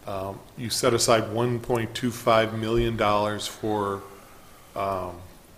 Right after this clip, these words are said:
street maintenance, and that was divided up into three different categories.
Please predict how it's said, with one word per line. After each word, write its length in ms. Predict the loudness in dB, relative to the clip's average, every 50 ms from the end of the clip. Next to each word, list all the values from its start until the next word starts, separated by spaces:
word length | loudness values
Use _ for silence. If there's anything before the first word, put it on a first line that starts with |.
| -20 -20 -20 -20 -20 -18 -14 -14 -14 -12 -14 -18 -20 -20 -20 -20 -20 -20 -20 -20 -20 -20 -20 -16 -14 -14 -12 -12
street 400 | -12 -12 -6 -2 0 0 0 0
maintenance, 560 | -2 -2 -2 -2 -4 -6 -10 -12 -14 -14 -12
and 160 | -8 -4 0
that 140 | 2 4 4
was 140 | 4 4 2
divided 460 | 0 0 2 4 4 6 6 4 4
up 200 | 2 2 2 -2
into 180 | -4 -6 -6 -8
three 280 | -8 -6 -6 -4 -2
different 360 | -2 -2 -4 -4 -6 -8 -8
categories. 1000 | -6 -2 0 0 0 0 -2 -2 -4 -2 -2 -2 -4 -4 -6 -8 -8 -8 -8 -10